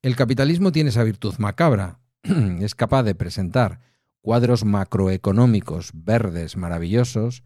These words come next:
mientras las cuentas corrientes de la clase trabajadora están en rojo, y no por ideología. Y me preocupa que la izquierda institucional se conforme con maquillar el sistema en lugar de cuestionar por qué la riqueza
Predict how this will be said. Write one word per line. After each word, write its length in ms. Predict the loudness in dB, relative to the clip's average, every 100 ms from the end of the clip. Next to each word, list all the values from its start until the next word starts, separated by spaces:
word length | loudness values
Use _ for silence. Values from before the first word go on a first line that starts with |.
| _ _ _ _
mientras 420 | -2 -2 0 -2
las 220 | -2 -4 -2
cuentas 420 | 0 2 0 -2
corrientes 560 | -2 0 0 0 -4
de 80 | -4
la 140 | -6 -4
clase 320 | -4 -2 -2
trabajadora 680 | -2 -2 -2 0 0 0 -4
están 440 | -4 -4 -4 -6
en 240 | -10 -10 -10
rojo, 540 | -10 -10 -12 -20 -20 _ _ _ _ _ 0
y 80 |
no 120 | 2 4
por 140 | 2
ideología. 680 | 2 0 -2 -6 -12 -14 _ _ _ _ _ _ _ _ _
Y 140 | 0 4
me 160 | 4
preocupa 360 | 4 2 2 2
que 80 | 4
la 80 |
izquierda 380 | 2 2 0 2
institucional 800 | 0 0 -2 -2 0 2 2 2
se 160 | -2 -2
conforme 420 | -2 0 0 0
con 160 | -2
maquillar 460 | -2 -4 -2 0 0
el 80 | 0
sistema 520 | -4 -2 0 2 0
en 80 | 0
lugar 320 | -2 -2 -2
de 120 | -4
cuestionar 600 | -2 -4 -2 -4 -2 -2
por 220 | -2 -4
qué 140 | 0 0
la 100 | 0
riqueza 640 | -2 -2 -4 -4 -10